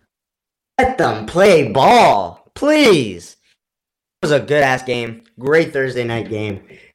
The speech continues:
We had a long week of preparation for the forty-niners.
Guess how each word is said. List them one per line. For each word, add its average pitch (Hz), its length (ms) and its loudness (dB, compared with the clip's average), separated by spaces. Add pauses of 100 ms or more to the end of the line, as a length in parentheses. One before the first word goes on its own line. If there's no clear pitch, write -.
(480)
We 190 80 4
had 156 80 6
a 135 80 4
long 143 300 2
week 139 200 -2
of 123 160 -6
preparation 127 540 -2
for 127 100 -6
the 120 80 -2
forty-niners. 123 840 0